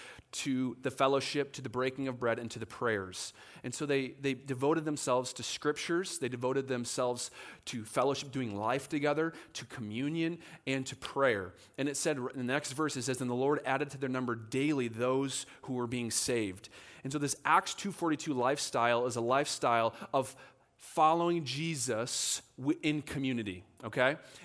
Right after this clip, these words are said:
And this, this, this two forty-two initiative took place, and now we have this goal for our group that we want every single person who,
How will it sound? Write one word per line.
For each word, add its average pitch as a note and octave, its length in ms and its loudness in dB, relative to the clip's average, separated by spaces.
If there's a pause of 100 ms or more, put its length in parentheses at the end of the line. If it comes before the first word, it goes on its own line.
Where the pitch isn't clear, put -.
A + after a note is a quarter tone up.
And B2+ 300 0
this, E3 300 0 (100)
this, - 260 -2 (360)
this C3+ 200 0
two G3+ 220 -2
forty-two F3 420 2
initiative D3+ 440 0
took - 180 -6
place, D3+ 260 2
and C#3 60 0
now D3+ 160 6
we D#3 100 6
have D3+ 140 4
this B2+ 180 -2
goal C3 440 4
for C3 180 0
our B2+ 80 4
group B2+ 300 0
that B2+ 100 2
we C#3 100 0
want D3+ 200 2 (100)
every D#3+ 300 4
single E3 260 0
person D3 420 -2
who, B2 120 -6